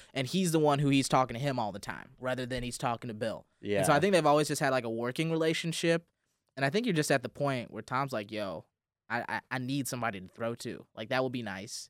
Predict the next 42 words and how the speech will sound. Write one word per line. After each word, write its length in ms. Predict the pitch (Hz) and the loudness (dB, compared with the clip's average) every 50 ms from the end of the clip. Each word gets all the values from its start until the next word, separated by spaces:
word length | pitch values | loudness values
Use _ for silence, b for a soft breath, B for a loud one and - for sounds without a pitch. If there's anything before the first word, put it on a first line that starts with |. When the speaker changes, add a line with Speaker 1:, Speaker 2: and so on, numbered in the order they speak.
| _ _ | _ _
Speaker 2:
Yeah, 400 | - 113 104 104 101 92 92 92 - - | -6 -6 -4 -2 -2 -2 -2 -4 -6 -8
that's 160 | 127 120 - | -14 -12 -8
fair. 160 | - 196 - | -4 0 2
Speaker 1:
I 40 | 143 | 4
don't 100 | 160 160 | 4 4
know. 140 | 160 156 151 | 4 2 2
I 60 | - 170 | 2 2
mean, 160 | 202 220 233 | 2 2 2
Tampa 240 | - - 277 269 262 | 2 2 2 2 4
Bay 120 | 233 233 | 4 6
has 180 | 220 208 196 - | 6 6 4 4
some 140 | - 147 135 | 0 0 2
weapons. 420 | 127 131 131 156 160 165 175 - 160 | 2 2 2 2 -2 -4 -2 -2 -2
I 60 | 135 | 0
def-, 180 | 139 135 - | 0 0 0
I 60 | 139 131 | 0 -2
mean, 160 | 135 135 135 | -2 -2 -2
you 80 | 139 151 | -2 -2
got 120 | 156 127 | -2 -2
Mike 160 | 139 139 135 | -2 -2 0
Evans, 420 | 131 131 135 139 156 170 175 170 - | 2 0 0 0 -2 -4 -4 -4 0
which 100 | 143 127 | 2 4
Speaker 2:
Oh, 40 | - | 4
Speaker 1:
I, 20 | |
Speaker 2:
they 100 | 139 113 | 4 4
Speaker 1:
is, 120 | 104 107 - | 2 2 2
Speaker 2:
do. 240 | 151 190 175 113 - | 4 4 4 4 2
Speaker 1:
is 140 | 139 147 - | -2 -6 -4
good, 540 | 135 - 160 165 180 151 135 135 135 - - - _ _ | -2 2 2 4 4 4 2 0 -4 -14 -16 -18 _ _
but 120 | - 139 135 | -2 2 4
I 80 | 147 165 | 4 4
don't 120 | 180 175 | 6 4
know. 140 | 170 170 165 B B B B B | 4 2 2 B B B B B
I 60 | - | 4
don't 140 | 190 233 233 | 4 6 6
know 160 | 226 214 208 214 | 6 6 6 6
if 80 | 208 190 | 4 0
it's 140 | 175 - | -2 0
necessarily 640 | 170 170 165 - 156 - - 160 156 151 147 147 147 | -2 -2 -2 -2 -2 2 4 4 6 6 6 4 4
the, 360 | 139 143 139 135 131 107 - _ _ _ _ _ _ _ _ _ _ _ _ _ _ _ _ _ _ _ _ - | 4 4 2 2 0 -4 -8 _ _ _ _ _ _ _ _ _ _ _ _ _ _ _ _ _ _ _ _ -2
gonna 360 | 139 156 151 143 135 127 - - | 2 2 4 6 4 4 4 4
automatically 840 | 131 139 143 135 131 131 131 131 131 131 131 - - 123 120 117 107 | 4 4 4 4 2 0 0 2 2 0 -2 -2 -4 -4 -4 -4 -6